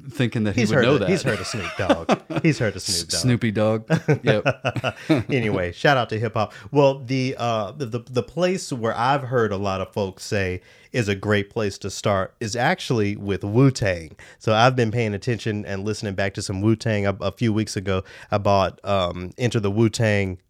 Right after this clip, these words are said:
Speaker 2: vinyl just to go through and listen to the album, you know, as, as it was printed and, and hear what they're saying. Um, so,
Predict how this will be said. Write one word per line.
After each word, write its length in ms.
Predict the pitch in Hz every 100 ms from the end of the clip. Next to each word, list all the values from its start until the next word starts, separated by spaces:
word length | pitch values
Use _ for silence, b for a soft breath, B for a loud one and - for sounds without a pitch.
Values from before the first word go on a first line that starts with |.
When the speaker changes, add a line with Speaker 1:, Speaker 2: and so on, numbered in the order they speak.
| -
Speaker 2:
vinyl 560 | 92 107 117 101 - - B B
just 180 | 110 98
to 80 | 101
go 200 | 107 104
through 240 | 120 107
and 120 | 92
listen 320 | 107 117 117
to 120 | 101 107
the 140 | 101
album, 460 | 110 107 101 87 90
you 80 | 95
know, 100 | 90
as, 300 | 101 110 101
as 300 | 107 107 98
it 100 | 107
was 160 | 98
printed 440 | - 120 113 95 87
and, 140 | 82 B B B
and 120 | 95
hear 200 | 90 113
what 220 | 101 101 -
they're 120 | 95
saying. 520 | - 110 98 85 87 B B B -
Um, 480 | 110 101 95 92 -
so, 520 | - - 113 101 98